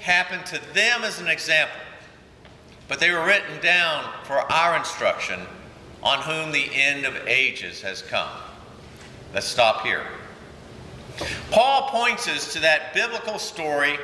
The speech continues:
that even Gentile believers would know from the Old Testament, which was the only Bible they had at that time. And the apostle points them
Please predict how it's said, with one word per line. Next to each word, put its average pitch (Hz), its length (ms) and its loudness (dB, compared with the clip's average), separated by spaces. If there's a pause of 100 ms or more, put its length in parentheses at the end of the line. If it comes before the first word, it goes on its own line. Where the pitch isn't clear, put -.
(260)
that 202 140 4
even 254 280 0
Gentile 262 600 4
believers 160 500 -2
would 139 180 -8
know 139 280 4
from 143 180 -6
the 135 120 0
Old 156 260 6
Testament, 156 520 2
which 151 200 -2
was 151 240 6
the 143 100 -2
only 151 260 0
Bible 139 520 4
they 123 160 4
had 156 320 4
at 104 180 -2
that 92 220 2
time. 87 420 -2 (1040)
And 196 140 4
the 220 80 8
apostle 269 520 4
points 262 420 0
them 214 200 2